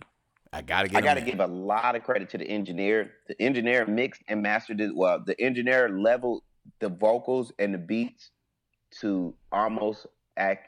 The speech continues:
Speaker 2: to the extreme accuracy.
Speaker 1: Mm-hmm.
Speaker 2: Extreme accuracy. And I say that because I'm listening to it. I'm turning it down, I'm turning it up, I'm turning it down, I'm turning it up, I'm turning it real, real,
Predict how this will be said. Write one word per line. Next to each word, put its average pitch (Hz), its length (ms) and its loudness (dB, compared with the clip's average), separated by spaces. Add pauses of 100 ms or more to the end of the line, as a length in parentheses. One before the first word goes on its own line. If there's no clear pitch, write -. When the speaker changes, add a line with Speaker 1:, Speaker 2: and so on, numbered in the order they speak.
Speaker 2:
to 95 200 0
the 87 120 -2
extreme 139 440 0
accuracy. - 760 -2
Speaker 1:
Mm-hmm. 69 280 -10 (140)
Speaker 2:
Extreme 147 640 2
accuracy. - 680 -4 (180)
And 87 120 -4
I 95 60 0
say 135 300 2
that 131 200 4
because 95 560 0 (1200)
I'm 107 60 -12
listening 131 400 2
to 104 160 -4
it. 82 80 -4
I'm 90 120 -8
turning 143 280 0
it 123 40 -2
down, 110 160 0
I'm 104 80 -6
turning 117 260 -4
it 104 40 -2
up, 92 60 -2
I'm 101 60 -8
turning 120 260 -4
it 113 40 -4
down, 107 120 -2
I'm 98 60 -8
turning 107 200 -2
it 82 40 0
up, 69 80 -4
I'm - 40 -16
turning 123 240 -6
it 160 40 -2
real, 185 140 0
real, 175 240 -2